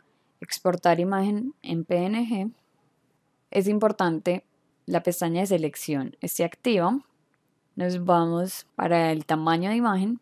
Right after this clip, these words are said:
y en donde dice píxeles A le vamos a dar una resolución de ciento cincuenta. Aquí no es necesario ponerla en trescientos porque no es un fondo ni un elemento grande.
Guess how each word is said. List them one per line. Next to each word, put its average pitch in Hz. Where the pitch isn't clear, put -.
y 208
en 190
donde 180
dice 175
píxeles 185
A 220
le 233
vamos 180
a 185
dar 160
una 208
resolución 226
de 175
ciento 165
cincuenta. 214
Aquí 190
no 190
es 190
necesario 208
ponerla 208
en 208
trescientos 233
porque 180
no 165
es 151
un 180
fondo 185
ni 165
un 156
elemento 151
grande. 185